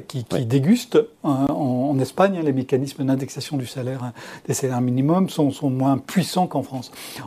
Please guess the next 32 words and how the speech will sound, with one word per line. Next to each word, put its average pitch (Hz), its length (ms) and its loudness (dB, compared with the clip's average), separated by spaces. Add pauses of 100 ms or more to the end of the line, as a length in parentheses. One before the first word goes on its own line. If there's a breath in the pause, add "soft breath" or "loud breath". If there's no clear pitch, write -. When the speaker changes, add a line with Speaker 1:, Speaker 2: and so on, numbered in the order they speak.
Speaker 1:
En 156 140 8
revanche, 175 440 4 (280 loud breath)
ben, 147 160 6
l-, 175 400 6
l'effet 156 500 8
revenu 156 520 2 (120)
et 254 140 6
l'effet 196 400 6
dette, 214 380 2 (220 loud breath)
ben, 147 140 6
ils 180 100 2
sont 208 180 2
deux 262 220 4
fois 247 240 6
plus 233 180 0
importants. 208 460 0 (140)
C'est-à-dire 160 440 0
que 147 180 2 (300 loud breath)
quand 185 140 4
on 170 80 2
regarde 143 500 2
ce - 120 -12
qui 156 140 -2
se - 60 -8
passe 147 360 -2
en 160 140 0
Espagne, 151 420 0 (200)
en 165 140 6
regardant 143 460 4
tout 185 260 0 (340)
l'an 156 180 8
dernier, 143 460 0